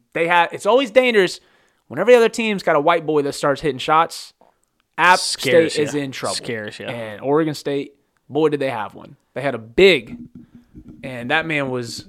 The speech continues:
Speaker 1: he was big time, for sure.
Speaker 2: See, I didn't go into the Oregon State game feeling that confident.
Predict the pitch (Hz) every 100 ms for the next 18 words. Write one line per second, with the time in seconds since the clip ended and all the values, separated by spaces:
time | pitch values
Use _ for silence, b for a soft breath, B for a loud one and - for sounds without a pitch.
0 | _ - 127 131 123 104 107 - 92 -
1 | _ _ _ _ _ - 131 - - -
2 | _ _ _ - - 180 156 - 190 269
3 | - 226 185 160 135 135 127 127 - 117
4 | 113 117 113 107 - 110 - 104 101 107
5 | 101 98 98 98 98 - 87